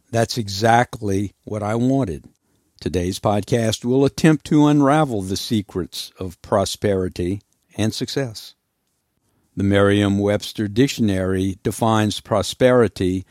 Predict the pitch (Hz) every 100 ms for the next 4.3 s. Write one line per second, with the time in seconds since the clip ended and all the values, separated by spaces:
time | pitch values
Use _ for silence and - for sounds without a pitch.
0 | _ - 113 110 104 107 - 110 98 110
1 | - 104 98 - 104 101 113 110 104 95
2 | - 113 - - 113 110 - 135 127 123
3 | - _ _ - 104 - 131 135 131 92
4 | 71 -